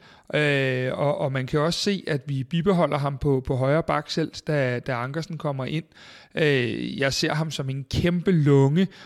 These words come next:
og det er det samme med Victor Christiansen, at der, de, de løber jo et maraton uden at, at få sved på panden i sådan en kamp, og det tror jeg bare er enormt vigtigt for, for, for den måde, vi gerne vil spille på, og den aggressive spillestil, vi gerne vil, vil etablere nu i, i F C K.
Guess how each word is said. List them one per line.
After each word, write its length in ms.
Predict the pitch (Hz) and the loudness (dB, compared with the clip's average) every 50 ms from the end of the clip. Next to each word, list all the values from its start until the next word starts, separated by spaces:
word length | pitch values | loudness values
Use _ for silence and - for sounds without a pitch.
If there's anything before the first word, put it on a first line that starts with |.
| - - | -14 -6
og 160 | - 147 143 135 | -4 -2 0 4
det 140 | 165 156 | 4 4
er 40 | 156 | 4
det 100 | 151 143 | 2 2
samme 220 | - 143 131 143 165 | -2 -2 -2 0 0
med 80 | 170 | 0
Victor 240 | 151 160 151 - 160 | 0 -2 -2 -4 -4
Christiansen, 600 | - 156 139 - - 151 143 - - - 180 180 | -4 -4 -4 -2 -2 -4 -4 -4 -8 -10 -8 -6
at 220 | 170 - - 139 - | -4 -4 -4 -2 -2
der, 180 | 160 139 131 | 0 -2 -2
de, 280 | 131 135 - 165 156 147 143 - | -2 -4 -6 -8 -8 -8 -6 -4
de 180 | 165 151 156 | 0 0 0
løber 300 | 147 143 160 165 180 180 | 2 2 2 2 4 4
jo 160 | 180 175 151 | 4 4 4
et 120 | 139 135 135 | 2 0 0
maraton 460 | 151 147 - - - - 180 170 160 | 0 0 0 -2 -2 -2 -2 0 0
uden 260 | 151 143 151 165 170 | 2 2 0 0 0
at, 520 | 165 156 147 143 135 131 127 131 - - 143 | 0 0 2 2 2 0 -2 -2 -4 -4 -6
at 80 | 135 | -6
få 100 | - 156 | -4 -6
sved 220 | 139 - - 160 160 | -6 -2 -2 -2 -2
på 140 | - 180 | -2 -4
panden 340 | 165 - 143 139 135 147 160 | -2 -2 -2 -2 -2 -2 -4
i 60 | 160 | -4
sådan 140 | 151 156 156 | -4 -6 -8
en 60 | 151 | -8
kamp, 200 | 143 151 147 - _ _ - - - - - - | -6 -8 -8 -8 _ _ -20 -20 -20 -20 -14 -6
og 100 | - 147 | -4 -4
det 80 | 127 131 | -2 -2
tror 160 | - - 151 | -2 -2 -2
jeg 80 | - - | -2 0
bare 160 | - 107 120 | 0 0 0
er 60 | 143 | 0
enormt 480 | 170 165 170 180 185 196 - - 143 127 | 0 -2 0 2 2 2 0 0 -2 -6
vigtigt 320 | 143 123 - - 147 - | -6 -6 -6 -8 -12 -12
for, 480 | - - 151 139 127 117 113 113 - - | -8 -4 -2 -2 0 0 -2 -2 -4 -6
for, 240 | - - - 143 - - | -6 -4 -4 -4 -4 -4
for 120 | - 151 | -4 -4
den 260 | 135 - 175 165 190 | -2 0 -2 0 0
måde, 240 | 156 143 139 147 151 143 | 2 4 4 4 4 2
vi 60 | 151 | -2
gerne 260 | - 147 131 127 139 | -2 -2 -4 -2 -2
vil 80 | 147 143 | -4 -6
spille 280 | - - 143 135 143 | -2 0 0 0 2
på, 200 | 139 - 151 135 | 2 0 0 0
og 80 | - 135 | 0 -2
den 160 | 143 147 180 - - - - - _ - | -4 -6 -6 -10 -18 -20 -20 -16 _ -2
aggressive 580 | - 143 143 - - 170 151 - - - - 131 | -2 -2 -2 -2 -4 -4 -4 -4 -6 -6 -8 -10
spillestil, 580 | - - 143 143 147 147 - - 151 156 147 | -8 -6 -4 -2 -2 -2 -4 -6 -8 -8 -6
vi 60 | 135 139 | -6 -4
gerne 300 | - 123 113 123 139 139 | -4 -4 -4 -4 -4 -2
vil, 360 | 147 139 131 127 123 120 123 | 0 0 0 0 -2 -2 -2
vil 80 | 131 | -4
etablere 500 | 127 123 - 139 - - 135 - - 147 | -4 -4 -6 -8 -6 -6 -6 -4 -4 -4
nu 220 | 139 135 131 135 143 | -4 -4 -4 -4 -4
i, 400 | 147 143 127 127 120 117 120 131 - | -4 -4 -4 -4 -4 -4 -6 -8 -6
i 120 | 135 123 | -8 -8
F 40 | - | -8
C 80 | - | -10
K. 80 | - - | -14 -16